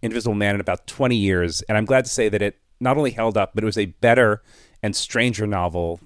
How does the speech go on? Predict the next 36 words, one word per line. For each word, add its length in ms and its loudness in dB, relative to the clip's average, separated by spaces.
than 120 -2
I 80 0
remembered. 580 -6
And, 120 -2
you 60 2
know, 140 2
he 180 -2
often 260 4
gets 220 0
grouped 300 -2
in, 100 0
Ellison 300 2
often 160 0
gets 180 -2
grouped 220 -2
in 280 2
with 220 4
Richard 260 -2
Wright 340 4
and 140 -2
James 260 0
Baldwin, 640 0
both 320 4
great 380 0
mid-century 720 -4
African-American 580 -2
writers. 260 0
That 180 0
seems 260 -4
to 100 -10
me 140 -2
lazy 500 0
and 100 -6
sort 140 -2
of 120 -4
demographic 800 -4